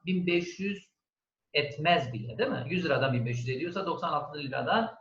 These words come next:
on beş tanesi bin beş yüz etmez. O zaman on altı taneyi hesaplayalım. On altı tanesini hesaplayacak olursanız bin beş yüzü geçerse demek ki on altı tane,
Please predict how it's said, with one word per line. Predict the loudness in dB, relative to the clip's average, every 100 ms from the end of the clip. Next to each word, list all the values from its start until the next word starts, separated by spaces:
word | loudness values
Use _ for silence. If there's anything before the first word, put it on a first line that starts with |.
| _ _ _ _ 8
on | 8 8
beş | 4 2
tanesi | 0 0 0 0
bin | 0
beş | 0 0
yüz | -2
etmez. | -2 -4 0
O | 2
zaman | 4 6 4 4
on | 4 8
altı | 8 8 4
taneyi | 2 2 2 2 0
hesaplayalım. | 0 -4 -4 -4 -4 -6 -14 _ _ _ _ _
On | 4 6
altı | 8 6 4 0
tanesini | 2 2 2 -2 -2 -2 -2 -2 -6 -12 -20 _ _ _ _ _ _ _
hesaplayacak | -4 0 0 0 -2 -2 -4 -4
olursanız | -4 -6 -4 -2 -2 -2 -6 -14 _ _ -2
bin | 2 4
beş | 4 2
yüzü | -2
geçerse | -2 -2 2 2 2 0 0 0 -2
demek | -2 -2 -2
ki | 0 -2 -4 -12 _
on | -2 0
altı | 0 -2 -2
tane, | 0 2 0 -2